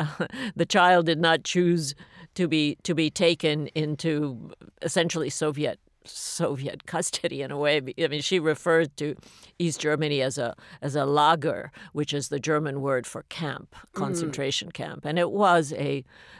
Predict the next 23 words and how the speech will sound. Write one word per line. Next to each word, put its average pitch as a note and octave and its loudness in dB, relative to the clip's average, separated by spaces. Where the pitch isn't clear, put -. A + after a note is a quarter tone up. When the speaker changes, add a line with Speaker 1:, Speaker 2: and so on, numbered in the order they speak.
Speaker 1:
the, D#3 0
the E3 4
ultimate E3 2
surveillance C#3 -2
state. - -10
Speaker 2:
Well, C4+ 4
and, C4+ 0
you C4 0
know, B3 4
speaking F#4 0
of F#3+ -2
it F3+ 0
being F#3+ 0
a D#3 -2
surveillance E3+ -4
state, B2+ -8
eh, - -14
you D4 -2
know, C4+ 2
I E4 2
certainly G#3+ -2
knew F3 0
how, D#3 -2